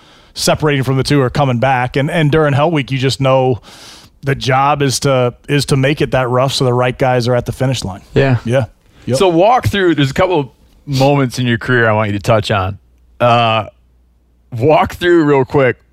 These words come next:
Speaker 3: when you get out, when you, when you finish all your training, what your impression of, uh, life was gonna be like.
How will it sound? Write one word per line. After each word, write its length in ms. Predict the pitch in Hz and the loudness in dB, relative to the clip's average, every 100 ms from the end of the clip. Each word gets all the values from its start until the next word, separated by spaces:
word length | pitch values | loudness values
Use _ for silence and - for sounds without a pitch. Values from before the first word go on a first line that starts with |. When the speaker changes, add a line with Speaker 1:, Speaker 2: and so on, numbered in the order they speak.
| _ _ _ _ _ | _ _ _ _ _
Speaker 3:
when 120 | 123 | -4
you 60 | 127 | 0
get 140 | 147 | 2
out, 200 | 139 127 | 2 0
when 100 | 131 | 0
you, 140 | 131 135 | -2 -2
when 120 | 135 | -2
you 60 | |
finish 260 | 135 170 160 | 0 -2 2
all 120 | 143 | 2
your 100 | 127 | 2
training, 520 | 117 143 143 127 104 - _ _ _ _ _ _ _ _ _ | 0 -2 0 -2 -4 -10 _ _ _ _ _ _ _ _ _
what 320 | 110 135 156 | -4 0 2
your 200 | 170 165 | 2 2
impression 640 | 143 110 147 156 160 165 143 | 0 -2 0 0 0 -2 0
of, 280 | 135 110 | 0 0
uh, 300 | 127 117 113 | 2 2 2
life 340 | 107 120 131 123 | 0 0 2 0
was 120 | 117 | -2
gonna 200 | 123 113 | -2 -2
be 160 | 113 110 | 0 -2
like. 360 | 95 85 - | -2 -6 -12